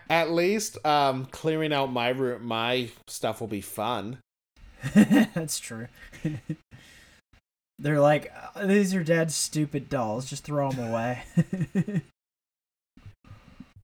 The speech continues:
Speaker 1: No, they're worth something.
Speaker 2: <laughs>
Speaker 1: All right, let's continue on. So our question of the week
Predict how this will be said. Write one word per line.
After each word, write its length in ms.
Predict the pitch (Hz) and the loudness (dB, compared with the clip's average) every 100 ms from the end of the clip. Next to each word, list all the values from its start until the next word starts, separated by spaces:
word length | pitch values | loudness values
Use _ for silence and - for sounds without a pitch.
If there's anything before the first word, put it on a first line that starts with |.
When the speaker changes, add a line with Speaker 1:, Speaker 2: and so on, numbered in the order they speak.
| - - _ 151 | -20 -20 _ 2
Speaker 1:
No, 160 | 156 | 2
they're 140 | 135 131 | 2 2
worth 280 | 147 180 | 2 2
something. 540 | - 147 131 - 92 92 - _ - | 0 0 0 -4 -4 -6 -18 _ -12
Speaker 2:
<laughs> 1120 | - - 180 156 - 160 185 160 175 151 165 - - _ - _ _ - - - - - - - - | -10 0 2 2 2 2 2 -2 -2 -6 -8 -14 -20 _ -20 _ _ -20 -20 -20 -20 -18 -16 -12 4
Speaker 1:
All 120 | 214 175 | 6 8
right, 240 | 135 117 | 6 4
let's 260 | 147 214 - | 4 4 2
continue 460 | 240 202 202 165 | -2 2 2 4
on. 240 | 127 117 113 - - - | 2 0 -4 -14 -18 -8
So 240 | - 180 | 4 4
our 140 | 139 160 | 6 2
question 500 | - 202 247 320 294 | 4 4 4 2 2
of 280 | 208 185 | 2 2
the 80 | 175 | 2
week 360 | 139 139 127 | 2 0 0